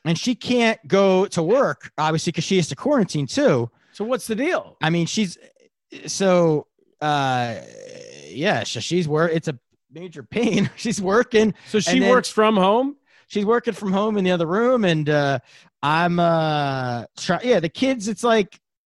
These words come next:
Speaker 1: I'm helping, as, you know, I said, "Hey, FaceTime me if you need some help with the piece of, you know, <laughs> sc-, street,"
Speaker 2: Yeah.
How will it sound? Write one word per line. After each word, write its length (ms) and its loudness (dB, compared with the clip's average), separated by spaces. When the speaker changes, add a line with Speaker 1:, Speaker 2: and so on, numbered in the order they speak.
Speaker 1:
I'm 160 2
helping, 340 2
as, 160 0
you 120 -2
know, 120 4
I 100 4
said, 220 -4
"Hey, 220 0
FaceTime 600 0
me 240 4
if 160 -2
you 80 0
need 200 0
some 160 -4
help 260 2
with 100 0
the 80 -6
piece 240 -2
of, 120 -8
you 200 -2
know, 140 2
<laughs> 100 -20
sc-, 280 -10
street," 180 -2
Speaker 2:
Yeah. 320 2